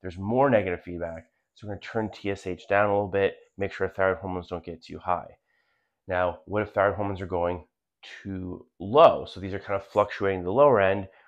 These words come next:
We wanna turn our thyroid hormone up. Well, there's still negative feedback, but now we have less negative feedback. If there's less negative feedback,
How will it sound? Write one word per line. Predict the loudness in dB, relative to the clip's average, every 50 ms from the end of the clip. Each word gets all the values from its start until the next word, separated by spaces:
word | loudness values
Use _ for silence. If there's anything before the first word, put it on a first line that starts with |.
| _ -4
We | -2
wanna | 0 2 0 0
turn | -2 -4 -4 -2 -2
our | -2 -2
thyroid | 0 0 0 0 -2 -2
hormone | -6 -6 -8 -6 -2 0 2
up. | 2 2 2 -2 -6
Well, | -4 -2 0 0 -2 -4 -8 -20 _ _ _ _ _ _
there's | -8 -8 -8
still | -8 0 2 4 4 6
negative | 4 4 2 2 0 -4 -6
feedback, | -8 -8 -6 -4 0 2 2 2 2 0 -2
but | -2 0
now | 2 2 0
we | -2 -2
have | -2 -2 0 0 -2 -4 -6 _ _ _ _ _ _ _ _ _ _ _ _ _ _ _ _ -14
less | -12 -8 -4 0 2 4 4 2 0 -4 -6
negative | -4 -2 -2 -2 -4 -6 -8 -10
feedback. | -12 -14 -14 -12 -12 -14 -14 -16 -14
If | -12 -12 -12
there's | -10 -12 -12 -12 -12 -14
less | -12 -10 -6 0 2 2 2 2 0 -2
negative | -6 -6 -6 -6 -6 -10 -10
feedback, | -12 -12 -10 -8 -4 -2 -2 -4 -4 -6 -14